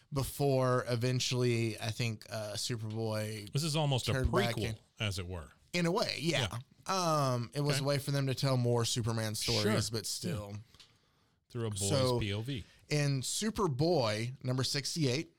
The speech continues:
Speaker 1: uh, in October, I believe this is nineteen fifty-nine.
Speaker 2: Mm-hmm.
Speaker 1: Uh, printed
Speaker 2: Ten cents.
Speaker 1: Ten cents there.
Speaker 2: Ten cents for your comic, sir.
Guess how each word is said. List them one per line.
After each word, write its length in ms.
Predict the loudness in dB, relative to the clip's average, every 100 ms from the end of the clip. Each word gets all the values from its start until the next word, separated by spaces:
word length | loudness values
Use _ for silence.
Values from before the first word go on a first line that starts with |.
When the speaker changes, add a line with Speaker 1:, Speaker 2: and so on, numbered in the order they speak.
| -8
Speaker 1:
uh, 180 | -2 0
in 80 | 0
October, 380 | 0 0 0 2
I 40 |
believe 240 | 0 0 0
this 160 | -2
is 120 | -4 -4
nineteen 460 | -2 -4 -4 -6
fifty-nine. 640 | -4 -6 -4 -4 -4 -6 -10 _ _ -8
Speaker 2:
Mm-hmm. 220 | -6 -6 -8 _ _
Speaker 1:
Uh, 460 | -2 0 -2 -4 -8 -8
printed 240 | -4 0 0
Speaker 2:
Ten 60 |
cents. 380 | 0 -2 -4 -8 -16 _ -16 -8
Speaker 1:
Ten 220 | -4 -2
cents 360 | -2 -2 -2 -4
there. 340 | -4 -4 -6 -8 -4
Speaker 2:
Ten 200 | -2 0
cents 220 | 0 0
for 100 | 0
your 140 | 0
comic, 340 | 0 -2 -2
sir. 120 | -2